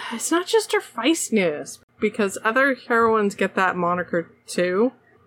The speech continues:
Oh, they're feisty. It's like, yeah. It's like sometimes, I don't know. Sometimes I think it gets thrown around a little too much. Or they just don't fully live up to the feistiness, one of the two. But she definitely does.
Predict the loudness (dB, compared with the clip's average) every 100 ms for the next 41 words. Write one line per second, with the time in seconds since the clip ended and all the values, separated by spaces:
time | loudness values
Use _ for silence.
0 | _ -4 0 0 0 -2 -4 -6 -4 -4
1 | -6 _ _ _ _ -12 -10 -2 2 2
2 | 2 2 -2 _ -4 0 0 0 0 2
3 | 2 2 0 -6 -6 -4 -4 -4 -6 -8
4 | _ _ -8 -6 -4 -2 -2 0 -2 -2
5 | -2 -2 0 0 2 2 0 -2 -2 -2
6 | -4 -6 -6 -6 -12 _ _ _ -2 0
7 | 0 -4 -2 0 4 4 4 0 -4 -20
8 | -20 _ 0 2 4 2 2 2 0 -2
9 | 2 4 4 2 2 2 0 -4 -2 2
10 | 0 -2 -10 -10 -12 -6 -4 -4 -6 -10
11 | -12 -12 _ -20 _ _ _ -6 0 2
12 | 2 0 -2 -2 0 0 0 -2 -4